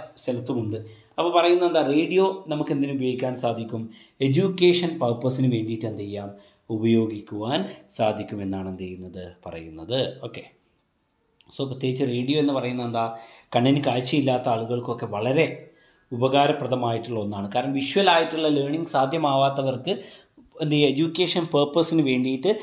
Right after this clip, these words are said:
ഉപയോഗിക്കാവുന്ന ഒന്നാണ് ഇത്, ഈ പറയുന്ന റേഡിയോ എന്ന് പറയുന്നത്. കണ്ണിന് കാഴ്ചയില്ലാത്തവർക്ക് ഉപയോഗിക്കാവുന്ന ഒന്നാണ് ഇതെന്ന് പറയുന്നത്. So ഇത് വളരെ പ്രധാനപ്പെട്ടതാണ്. ഓക്കെ, റേഡിയോ എന്ന് പറയുന്നത് ഒരു ലേണിംഗ് റിസോഴ്സ് ആയിട്ട് ഉപയോഗിക്കാം.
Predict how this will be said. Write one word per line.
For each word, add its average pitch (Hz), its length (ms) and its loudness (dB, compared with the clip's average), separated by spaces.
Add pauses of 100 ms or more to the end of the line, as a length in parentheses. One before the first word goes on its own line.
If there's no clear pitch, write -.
(240)
ഉപയോഗിക്കാവുന്ന 151 960 4 (100)
ഒന്നാണ് 117 500 0
ഇത്, 104 220 -10 (540)
ഈ 120 160 0
പറയുന്ന 98 400 -4 (1300)
റേഡിയോ 156 480 4
എന്ന് 120 180 2
പറയുന്നത്. 101 340 -6
കണ്ണിന് 120 300 -2
കാഴ്ചയില്ലാത്തവർക്ക് 123 920 0
ഉപയോഗിക്കാവുന്ന 113 880 -2 (160)
ഒന്നാണ് 104 400 -6 (100)
ഇതെന്ന് 104 280 -10
പറയുന്നത്. 85 500 -14 (120)
So - 140 -4 (140)
ഇത് 156 120 -6
വളരെ 156 260 4
പ്രധാനപ്പെട്ടതാണ്. 139 880 0 (400)
ഓക്കെ, 127 180 0 (360)
റേഡിയോ 131 320 2
എന്ന് 127 180 2
പറയുന്നത് 117 460 -2
ഒരു 139 140 0
ലേണിംഗ് 117 520 -2
റിസോഴ്സ് 117 400 -6
ആയിട്ട് 113 220 -4
ഉപയോഗിക്കാം. 143 480 0